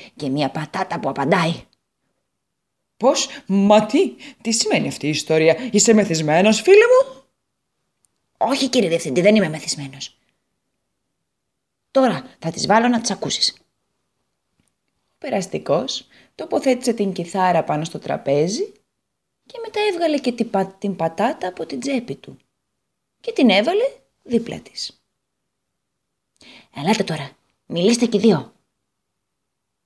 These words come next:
Σιωπή. «Μα μιλήστε, σας λέω».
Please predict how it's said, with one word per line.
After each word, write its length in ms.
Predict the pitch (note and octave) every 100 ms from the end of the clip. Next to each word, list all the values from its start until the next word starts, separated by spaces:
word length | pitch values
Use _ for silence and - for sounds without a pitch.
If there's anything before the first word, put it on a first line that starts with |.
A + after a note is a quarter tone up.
| _ _ _ _ _ _ _ _
Σιωπή. 800 | - - - C3+ B2 _ F3+ E3+ _ _ _ _ _ _ _ _ _ _ _ _
«Μα 120 | D3
μιλήστε, 320 | C3+ F3+ D#4 A3
σας 160 | E3+
λέω». 260 | D#3+ F#3